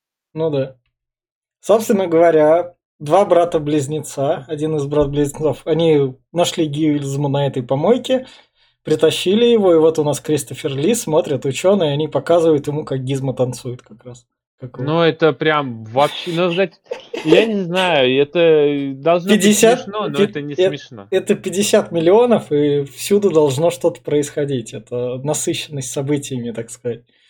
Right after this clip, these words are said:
Speaker 2: Я понимаю, но это неинтересно. Он, он, ты, это кринжово, это даже, да, по-моему, девяностый год,
Speaker 1: Да.
Speaker 2: это хрень какая-то.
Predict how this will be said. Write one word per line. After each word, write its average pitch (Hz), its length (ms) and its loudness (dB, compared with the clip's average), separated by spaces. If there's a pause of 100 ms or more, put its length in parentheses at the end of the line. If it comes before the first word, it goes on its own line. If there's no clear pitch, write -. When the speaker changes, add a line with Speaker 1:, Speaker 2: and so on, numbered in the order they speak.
(440)
Speaker 2:
Я 123 220 -2
понимаю, 117 840 -2
но 156 400 -2
это 160 180 -4
неинтересно. 185 1160 -4
Он, 165 320 -6
он, 170 160 -4
ты, 180 100 -6
это 175 680 2
кринжово, 170 720 0
это 131 280 0
даже, 147 280 0
да, 147 380 2
по-моему, 151 280 -2
девяностый 160 580 -4
год, 180 260 -2
Speaker 1:
Да. 160 60 0
Speaker 2:
это 131 560 -2 (200)
хрень 123 300 -6
какая-то. 98 540 -10